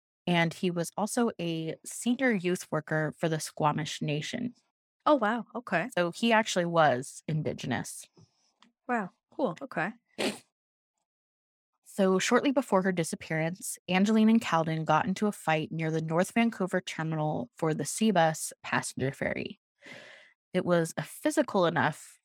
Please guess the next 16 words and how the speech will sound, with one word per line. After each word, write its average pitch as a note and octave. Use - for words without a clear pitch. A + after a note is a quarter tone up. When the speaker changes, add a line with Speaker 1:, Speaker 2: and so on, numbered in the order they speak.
Speaker 1:
fight -
that D#3
it -
drew E3
police D#3
attention E3+
in F3
the E3+
area. D#3
The F#3
couple E3+
were, E3+
was F3
questioned, G3
and E3
Calden F3+